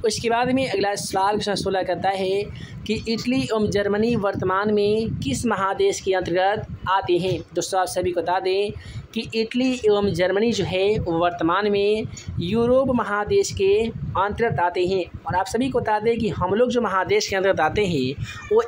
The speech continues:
एशिया महादेश के अंतर्गत आते हैं, क्योंकि विश्व का सबसे बड़ा महादेश जो है वो एशिया महादेश है और सबसे छोटा महाद्वीप जो है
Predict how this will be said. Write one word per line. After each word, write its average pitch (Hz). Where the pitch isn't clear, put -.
एशिया 339
महादेश 196
के 190
अंतर्गत 185
आते 214
हैं, 175
क्योंकि 254
विश्व 233
का 240
सबसे 214
बड़ा 220
महादेश 185
जो 180
है 185
वो 185
एशिया 185
महादेश 175
है 196
और 208
सबसे 233
छोटा 214
महाद्वीप 190
जो 185
है 196